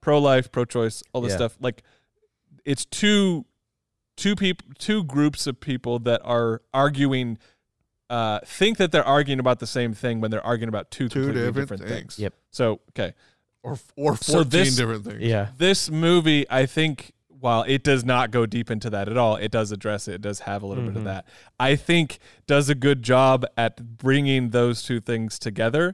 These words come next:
Speaker 1: in a
Speaker 2: Yeah.
Speaker 1: very small way. It doesn't spend a
Speaker 2: Mm-hmm.
Speaker 1: lot of time there. It doesn't stick around there, but it makes both things seem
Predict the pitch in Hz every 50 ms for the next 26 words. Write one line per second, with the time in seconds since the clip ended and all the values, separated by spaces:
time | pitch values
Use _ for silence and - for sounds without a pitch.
0 | _ _ - 202 104 139 135 151 180 240 - - 233 233 247 254 262 240 185 131
1 | 117 117 135 - - - 120 120 120 127 139 170 180 135 131 190 190 185 185 185
2 | 185 196 190 - 170 139 131 123 123 117 120 - _ _ - - 123 123 123 127
3 | - - - 151 - 151 139 135 135 131 123 113 107 104 104 104 _ _ _ _
4 | _ _ _ _ _ 127 117 131 135 143 151 143 - 147 131 127 139 151 147 -
5 | - - _ _ _ _ _ _ _ _ _ _ _ _ _ _ 135 117 _ _
6 | _ _ _ - 156 139 143 151 156 147 - - - - - - _ _ _ _
7 | _ _ _ _ _ _ _ _ _ _ _ _ _ _ - 156 156 156 147 139
8 | 131 - - - 151 147 143 139 127 123 117 113